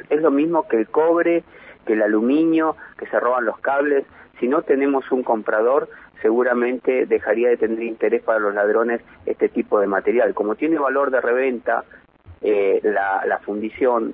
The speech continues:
o el, o el hierro, y que se está viendo mucho en la ciudad, uno ve camiones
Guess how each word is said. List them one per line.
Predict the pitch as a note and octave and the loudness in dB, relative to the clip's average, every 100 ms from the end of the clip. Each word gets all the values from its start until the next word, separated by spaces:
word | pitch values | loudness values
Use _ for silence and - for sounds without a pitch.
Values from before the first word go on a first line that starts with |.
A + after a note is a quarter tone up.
| - | -2
o | F#2+ | 0
el, | F2+ F2 E2 | 0 -4 -2
o | F#2 | -2
el | |
hierro, | G2 B2+ C3 - G#2+ - - - - | 0 0 0 0 0 -2 -12 -20 -14
y | G2 | -10
que | - | -10
se | - | -12
está | F#2+ A2+ | -4 0
viendo | A2+ B2 A#2 A2 | 2 2 2 2
mucho | C3 B2 G#2+ | 0 0 -4
en | G2+ | -4
la | G2 | -6
ciudad, | - A2 A#2 A#2 G#2 | -2 0 2 0 -2
uno | G#2 G2+ | -4 0
ve | G#2 A2 | 0 0
camiones | - G2+ A2 A#2 G#2+ | 0 0 0 0 -2